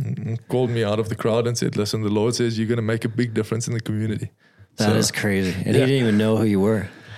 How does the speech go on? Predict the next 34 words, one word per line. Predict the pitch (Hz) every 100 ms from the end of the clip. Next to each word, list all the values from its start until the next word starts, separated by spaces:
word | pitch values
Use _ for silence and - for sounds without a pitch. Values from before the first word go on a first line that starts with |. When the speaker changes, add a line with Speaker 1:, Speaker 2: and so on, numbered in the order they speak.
| - -
Speaker 1:
He | 170
didn't | 202 202
know | 135 139
who | 135
I | 131 127
was, | 151 139
no. | 143 139 110 98 101
Speaker 2:
Yeah. | 98 95
Speaker 1:
So, | 90 - - - - _ _ _ _ _ _ -
um, | 123 101 104 98 87 - _ _ _ -
so | - 117
I've, | 127 123 120 -
I've | 120 117 113 117
got | 117 117 -
that | 104 117
word, | 117 127 135
and | 104 107 107 -
that's | 107 95
what | 117 107
we're | 107
gonna | 113
try | 113 120
and | 107
do. | 110 107 - _ _ _ _ _ _ - - -
Speaker 2:
Yeah, | 104 95
I | 92
think, | - 104 92 120
didn't | 113 110
he | 107
even | 98 98
say | - 104 98
you're, | 98 92
you're | - 107 101
gonna | 95 90